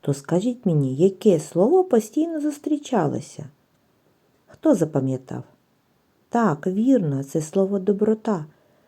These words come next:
А що це слово означає, давайте ми з вами разом розберемось. Дітки, відгадайте загадку. Найрідніша, наймиліша, всіх вона нас пестить,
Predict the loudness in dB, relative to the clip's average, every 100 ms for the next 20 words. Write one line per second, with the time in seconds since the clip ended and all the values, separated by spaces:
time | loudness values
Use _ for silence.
0 | _ -18 -18 _ _ -6 -4 -4 -6 2
1 | 6 6 2 -2 -4 -4 0 2 2 -2
2 | 0 -2 0 -2 -2 0 2 2 2 0
3 | -2 2 0 0 0 0 -2 -4 -2 0
4 | 0 -4 -6 0 0 0 0 0 0 0
5 | -2 0 0 2 -2 -4 -10 -14 -20 -20
6 | -20 -20 _ _ _ _ _ -10 -2 -2
7 | -2 -2 2 2 0 -2 0 0 0 -4
8 | -4 -4 -8 -12 -14 -14 -14 _ _ -20
9 | _ _ -4 2 4 2 0 -2 0 2
10 | 4 2 2 -6 -8 -8 -14 _ _ 2
11 | 4 6 6 6 6 2 -2 -2 -4 -6
12 | -10 -10 -14 _ -18 -6 2 2 2 -2
13 | 0 0 0 0 -2 -4 -4 0 0 0
14 | -6 -10 -10